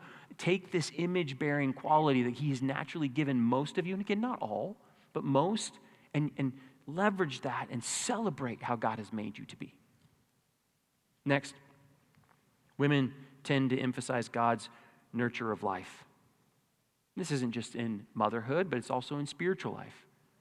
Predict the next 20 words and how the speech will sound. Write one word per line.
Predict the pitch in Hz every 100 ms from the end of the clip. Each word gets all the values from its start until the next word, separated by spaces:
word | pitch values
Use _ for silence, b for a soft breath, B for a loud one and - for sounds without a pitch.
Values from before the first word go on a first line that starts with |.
| _ _ _ _ -
Proverbs | 156 131 -
chapter | 147 139 131
thirty-one, | 127 120 120 127
verse | 127 123
twenty-six | - 120 110 135 127 -
says | 117 110
that | 110
a |
godly | 117 127 156 156
woman | 123 123 120
is | 110
one | 117 120
who | 113 123
opens | 120 117 156 -
her | 151
mouth | 117 113 117
with | 113 104 -
wisdom | 151 151 - 170 170 B B B
and | 117 107 -
teaching | - 107 120 104 104